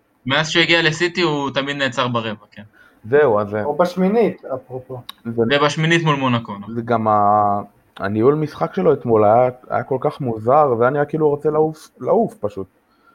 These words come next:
Speaker 2: הוא לא הגיב, הוא לא, הוא לא עשה חילופים כמו שאמרת בזמן. אחרי המחצית הראשונה שהייתה באמת קטסטרופה,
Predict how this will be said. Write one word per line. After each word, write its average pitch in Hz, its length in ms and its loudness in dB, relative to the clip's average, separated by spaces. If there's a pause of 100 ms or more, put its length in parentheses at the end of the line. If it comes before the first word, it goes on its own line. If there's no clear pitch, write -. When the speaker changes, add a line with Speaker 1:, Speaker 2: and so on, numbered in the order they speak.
(220)
Speaker 2:
הוא 131 120 -6
לא 156 120 4
הגיב, 127 560 0
הוא 101 200 -2
לא, 117 680 0 (280)
הוא 110 120 -8
לא 117 80 0
עשה 123 180 -4
חילופים 120 320 -6
כמו 120 140 -6
שאמרת 117 260 -2
בזמן. 110 500 0 (380)
אחרי 104 500 -4
המחצית 123 420 0
הראשונה 117 340 -2
שהייתה 113 260 0
באמת 110 320 -2
קטסטרופה, 113 720 -2